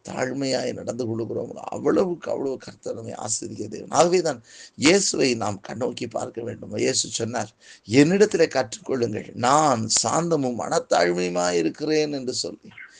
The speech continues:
நான் சாந்தமும் மனத்தாழ்மையுமாய் இருக்கிறேன் என்று சொல்லி ஆண்டவர் நமக்கு சொல்லி கொடுத்திருக்கிறதை நாம் பார்க்கிறோம். அது மாத்திரமல்ல, நீங்கள் பாருங்கள், ஆண்டவர் சொல்லி அவர் கற்றுக் கொடுக்கிறார், "தாழ்மையை தரித்து கொள்ளுங்கள்." அப்போஸ்தலனாகிய பவுல் அடிக்கடி தன்னுடைய நிருபங்களிலே அவர் எழுதியிருக்கிற முக்கியமான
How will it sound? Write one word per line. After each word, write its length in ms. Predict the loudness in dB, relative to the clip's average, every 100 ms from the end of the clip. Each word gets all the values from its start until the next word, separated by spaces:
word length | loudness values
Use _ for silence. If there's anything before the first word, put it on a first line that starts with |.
| -20 0
நான் 200 | 2 4
சாந்தமும் 560 | 4 4 4 4 2 4
மனத்தாழ்மையுமாய் 760 | 2 2 2 2 -2 -2 0
இருக்கிறேன் 280 | -2 -2 -6
என்று 120 | -6 -8
சொல்லி 160 | -6
ஆண்டவர் 360 | -6 -2 -2 -2
நமக்கு 220 | -6 -6
சொல்லி 260 | -4 -2 -2
கொடுத்திருக்கிறதை 640 | -2 -6 -6 -6 -8 -10
நாம் 200 | -12 -10 -8
பார்க்கிறோம். 440 | -6 -8 -12 -14 _ -20 _
அது 200 | 4 4
மாத்திரமல்ல, 680 | 4 0 0 -2 -2 -2 -2
நீங்கள் 280 | -4 -2 -4
பாருங்கள், 500 | -4 -2 0 2 2 0 -14 _
ஆண்டவர் 420 | -2 -2 -2 0
சொல்லி 260 | 2 4 4 2 0
அவர் 260 | -2 0
கற்றுக் 260 | -2 -2 -4
கொடுக்கிறார், 460 | -2 -2 -2 -4 0
"தாழ்மையை 580 | 4 6 4 2 4 4 2
தரித்து 400 | -4 -6 -2 -2
கொள்ளுங்கள்." 420 | 0 -2 -4 -8 -12
அப்போஸ்தலனாகிய 640 | -8 -4 -4 -2 -2 -4 0
பவுல் 280 | 2 2 0 -12 -20 -6
அடிக்கடி 520 | -2 0 2 6 6
தன்னுடைய 360 | 4 0 0 -2
நிருபங்களிலே 800 | 2 4 4 2 -2 0 2 0 0 _ _ 0
அவர் 160 | 2 2
எழுதியிருக்கிற 560 | 0 0 -2 0 0
முக்கியமான 560 | -2 -2 -6 -4 -2